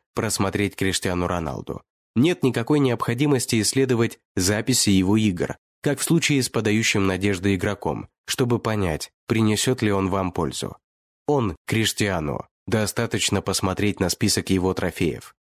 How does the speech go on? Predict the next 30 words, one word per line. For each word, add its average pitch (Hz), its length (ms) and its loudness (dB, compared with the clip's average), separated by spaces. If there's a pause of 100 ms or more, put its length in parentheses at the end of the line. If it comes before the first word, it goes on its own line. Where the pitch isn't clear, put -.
(140)
И 120 80 0
все 214 200 2
же 180 140 2
клуб 190 240 2
отдавал 147 380 0
себе 147 300 2
отчет 139 280 0
в - 100 -12
том, 160 200 2
что - 180 -2
покупает 120 520 0
не 117 140 4
Роналду 131 460 0
образца 120 500 0
две 113 180 0
тысячи 117 440 -2
третьего 95 640 0 (260)
и 104 100 4
не 113 180 4
Роналду 117 680 0 (120)
две 113 180 2
тысячи 131 420 0
девятого, 123 680 -2 (180)
даже 120 340 -2
не 120 120 4
винтаж 113 600 0
две 104 200 0
тысячи 127 400 0
шестнадцатого 123 760 0
года. 82 380 -2